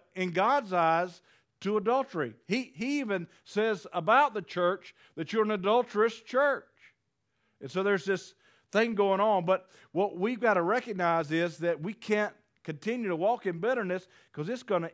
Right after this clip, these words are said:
not only eat you up, but it's gonna eat up those people around you. And it manifests as control, and then it turns into, uh, jealousy. And, uh, there's this, there's this, uh,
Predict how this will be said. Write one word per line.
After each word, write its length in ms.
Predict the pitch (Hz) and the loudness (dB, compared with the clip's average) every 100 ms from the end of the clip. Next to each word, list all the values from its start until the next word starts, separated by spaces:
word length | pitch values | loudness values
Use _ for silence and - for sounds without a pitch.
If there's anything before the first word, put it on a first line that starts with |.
| - | -10
not 200 | 175 190 | -2 0
only 260 | 214 240 180 | 0 -2 -4
eat 280 | 196 202 - | -6 -10 -10
you 220 | 247 190 | -6 -2
up, 200 | 170 185 | -2 -2
but 100 | 196 | -6
it's 100 | 202 | -6
gonna 220 | 196 170 | -6 -8
eat 220 | 156 196 185 | -8 -4 0
up 280 | 156 - _ _ _ | 0 -2 _ _ _
those 300 | 143 175 170 | -4 -4 -6
people 680 | - 135 143 - 160 160 - _ _ | -10 -8 -8 -10 -10 -10 -16 _ _
around 400 | 147 156 175 165 | -6 -2 -2 -2
you. 100 | 127 | -4
And 120 | 127 135 | -6 -6
it 80 | |
manifests 800 | 143 165 196 - 147 143 160 - _ _ _ _ _ _ _ | -2 -2 -2 -4 0 2 0 -8 _ _ _ _ _ _ _
as 220 | 135 131 | -6 -4
control, 580 | - 117 - 156 175 202 | -6 -8 -2 2 4 2
and 100 | 160 | -2
then 100 | 151 | -4
it 120 | 127 | -6
turns 320 | 151 170 156 | -4 -4 -2
into, 300 | 147 131 117 110 - | -6 -6 -10 -14 -10
uh, 220 | 127 117 92 110 | -6 -6 -6 -10
jealousy. 720 | 123 165 190 185 - 202 220 - _ _ _ _ _ _ _ _ _ _ _ _ _ _ - - _ - | -2 0 0 -2 -2 -2 -2 -12 _ _ _ _ _ _ _ _ _ _ _ _ _ _ -20 -20 _ -8
And, 280 | 135 135 143 | -6 -2 2
uh, 240 | 139 123 123 _ _ _ _ _ _ _ | 2 0 -6 _ _ _ _ _ _ _
there's 240 | 156 170 - | -4 -4 -2
this, 280 | 165 - - _ _ | -6 -6 -18 _ _
there's 220 | 156 151 | -8 -6
this, 180 | 151 131 _ _ _ | -8 -10 _ _ _
uh, 140 | 139 | -8